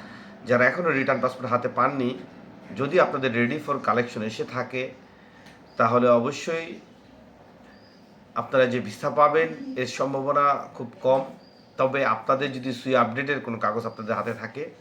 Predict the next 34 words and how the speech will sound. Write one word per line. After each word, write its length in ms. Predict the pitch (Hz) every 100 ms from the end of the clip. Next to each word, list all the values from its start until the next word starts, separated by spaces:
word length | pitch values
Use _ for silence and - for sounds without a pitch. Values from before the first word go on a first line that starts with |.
| - - -
তাহলে 200 | 104 107
অবশ্যই 280 | 101 - 101
আপনারা 200 | 98 87
ভিসা 200 | - 95
পাবেন। 260 | 92 90 87
কিন্তু 400 | 139 135 151 147 - - -
সমস্যাটা 520 | - 135 156 - 170
হচ্ছে 400 | 151 156 - 135 123 - - - - - - -
যে, 220 | 110 117 120 117 - - 98
যাদের 360 | 123 123 143 131 -
রিটার্ন 300 | 123 123 139
পাসপোর্ট 460 | 131 127 - - -
এখনও 300 | 127 135 123 120
পাননি, 480 | 110 127 123 120 - -
যখনই 340 | 123 151 156
আপনারা 260 | 135 123 123
রিটার্ন 260 | 120 117
পাসপোর্টটার 640 | 113 117 113 - 120 117 110
জন্য 180 | 113 113 120
এসএমএস 300 | 127 131 -
পাবেন, 300 | 120 110 113
যদি 220 | 110 131 143
ডাইরেক্ট 360 | 131 135 170
ready 160 | 147 135 131
for 80 | 120
collection 340 | - 123 - 131
থাকে, 220 | 120 120 135
তাহলে 340 | 110 113 117
ভিসা 280 | 110 117 117
পাওয়ার 240 | 117 117 117
সম্ভাবনা 420 | 117 113 113 131
নাই 220 | 123 107
বললেই 360 | 104 104 101 117 123
চলে। 220 | 120